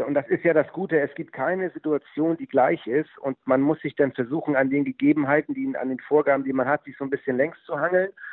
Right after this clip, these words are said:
ähm, und dann dementsprechend zu entscheiden. Und, äh, und ich muss noch mal drauf, ich muss noch mal immer wieder drauf hinweisen, es ist eine extreme Drucksituation für den Schiedsrichter, sich das Bild das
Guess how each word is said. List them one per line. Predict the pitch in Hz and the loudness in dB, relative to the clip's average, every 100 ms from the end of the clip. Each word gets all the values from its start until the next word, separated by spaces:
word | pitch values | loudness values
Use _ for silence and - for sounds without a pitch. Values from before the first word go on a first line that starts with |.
| - - - | -16 -4 2
ähm, | 139 143 | 4 2
und | 139 135 | -2 -2
dann | 143 | -2
dementsprechend | 147 143 139 139 135 131 | 0 -4 -2 -4 -4 -4
zu | 131 | -4
entscheiden. | 123 135 147 120 101 | -4 -2 -2 -2 -6
Und, | 104 - | -12 -6
äh, | 110 107 107 - - | -2 -2 -4 -12 -8
und | 123 127 | -6 -6
ich | - - - | -10 -10 -8
muss | 123 117 135 156 151 | -6 0 2 2 2
noch | 156 | 2
mal | 170 156 | 4 2
drauf, | - 151 - - | 2 0 -4 -14
ich | 123 - | -14 -8
muss | 151 156 | -6 -4
noch | 156 160 | -4 -2
mal | 170 - | -2 -2
immer | 185 170 | -2 0
wieder | 156 151 | 0 0
drauf | 147 143 | 0 -2
hinweisen, | 151 151 107 107 - | -4 -4 -4 -4 -4
es | 127 - - | -4 -4 -2
ist | 190 190 _ _ | -2 -2 _ _
eine | 127 135 135 - | -2 0 0 -2
extreme | 123 - - 143 170 170 | -4 -6 -4 0 2 0
Drucksituation | - 156 156 147 160 143 - 147 | 0 -2 0 0 4 4 2 -4
für | - 131 | -4 -4
den | 123 | -4
Schiedsrichter, | - 147 - 143 147 | -4 -4 -4 0 0
sich | 131 - | 0 0
das | 127 | -2
Bild | - 151 | 2 2
das | 143 | 2